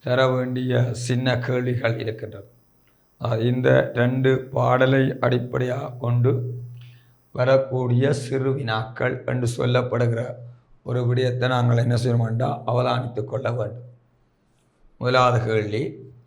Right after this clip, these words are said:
"மூடுகின்ற இமைக்கடங்கா,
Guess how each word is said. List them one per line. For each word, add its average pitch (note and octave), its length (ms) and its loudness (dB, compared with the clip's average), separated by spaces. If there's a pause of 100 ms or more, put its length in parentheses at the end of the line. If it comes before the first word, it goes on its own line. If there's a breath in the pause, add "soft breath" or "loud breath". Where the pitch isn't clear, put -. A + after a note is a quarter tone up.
(2000)
"மூடுகின்ற D3+ 1000 2
இமைக்கடங்கா, B2 1160 0